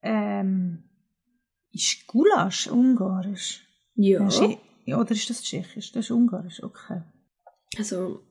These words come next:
Speaker 2: es, du kannst es an beiden Orten haben, aber durchaus ein sehr traditionell ungarisches Gericht. Ähm, den, äh, äh, isst man in, in Ungarn auch gern so eine Paprikasauce,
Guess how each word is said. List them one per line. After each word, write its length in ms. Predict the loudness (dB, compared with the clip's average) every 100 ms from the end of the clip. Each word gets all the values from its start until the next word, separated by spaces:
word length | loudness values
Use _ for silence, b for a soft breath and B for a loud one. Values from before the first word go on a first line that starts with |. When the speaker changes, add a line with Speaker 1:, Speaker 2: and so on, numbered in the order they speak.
| _ -12
Speaker 2:
es, 440 | -2 0 0 -2 -8
du 120 | -4
kannst 240 | -2 -2
es 20 |
an 80 | -2
beiden 280 | 2 2 4
Orten 320 | 6 6 4
haben, 220 | 2 4
aber 420 | 4 4 4 2 -2
durchaus 560 | -2 -2 2 0 0
ein 220 | 0 0
sehr 400 | 0 0 0 0
traditionell 580 | -2 -8 -8 -4 -2 0
ungarisches 640 | 2 4 4 0 -4 -8 -4
Gericht. 440 | -2 -2 -4 -20 _ b b b b b b b b _ _
Ähm, 720 | -2 0 0 0 -2 -4 -2
den, 240 | 2 4 4
äh, 480 | 2 0 -2 -4 -10 _ _ _ _ -6
äh, 260 | -4 -4 -8 _ _ _ -2
isst 320 | -2 -2 4
man 380 | 6 6 4 0 -4
in, 540 | -2 0 -2 -6 -8 -14 _ _ _ _ _ _ -6
in 200 | -2 4
Ungarn 400 | 6 8 6 2
auch 200 | 0 0
gern 260 | -2 -2
so 140 | -4 -6
eine 200 | -6 -8 -8
Paprikasauce, 1400 | -8 -8 -6 -4 -4 -4 -4 -2 -2 -4 -2 0 0 -2